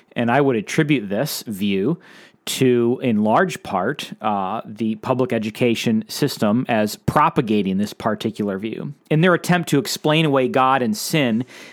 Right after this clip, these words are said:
they need a scapegoat. They need something that will account for all the carnage that we see.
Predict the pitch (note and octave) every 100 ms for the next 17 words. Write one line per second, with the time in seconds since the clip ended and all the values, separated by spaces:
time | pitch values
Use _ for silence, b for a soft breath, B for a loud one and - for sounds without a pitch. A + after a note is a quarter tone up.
0 | B B2+ C#3 B2 - - D#3 E3+ - G#2
1 | A#2 C3 C3+ A#2+ - E3 F3 F3 D3+ C3
2 | B2 B2 - - D#3 - B2+ B2+ C3+ A#2
3 | - D#3 D#3+ B2+ G#2 G#2 A2+ A2+ G#2+ -
4 | - G2 A2+